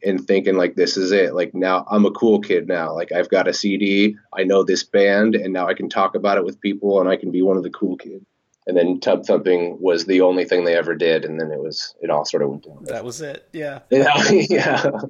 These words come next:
Speaker 2: I actually have the C D. <laughs>
Speaker 1: Yeah, it was, it was, I can, I remember the, the cover for it and everything. It was, it was a great C D to play that one track on,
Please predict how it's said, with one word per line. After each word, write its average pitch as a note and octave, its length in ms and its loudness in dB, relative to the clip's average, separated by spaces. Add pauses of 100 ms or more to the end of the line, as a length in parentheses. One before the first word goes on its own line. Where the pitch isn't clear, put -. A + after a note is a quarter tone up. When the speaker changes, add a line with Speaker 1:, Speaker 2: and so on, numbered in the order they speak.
(180)
Speaker 2:
I B2 140 -2
actually C3+ 280 -6
have B2 140 -2
the G#2 80 -16
C G#2 180 -12
D. F2+ 320 -14
<laughs> - 40 -10 (720)
Speaker 1:
Yeah, D#3+ 340 2 (240)
it - 120 0
was, C3+ 80 -6 (160)
it B2+ 60 0
was, C#3 200 -2 (320)
I A2 140 2
can, A#2 340 4
I G2 60 -2
remember A2+ 420 4
the, A2+ 220 4
the G#2 120 0
cover A#2 300 0
for B2 260 2
it A#2 40 4
and G#2+ 100 0
everything. F#2+ 380 0
It F#2 80 2
was, F#2+ 240 -4 (100)
it A2 80 2
was A2+ 160 2
a A2 80 4
great C3 640 0
C B2 280 -2
D C3+ 220 4
to B2+ 100 2
play B2+ 240 2
that A#2+ 180 2
one B2 220 2
track B2 340 -2
on, F2 200 -6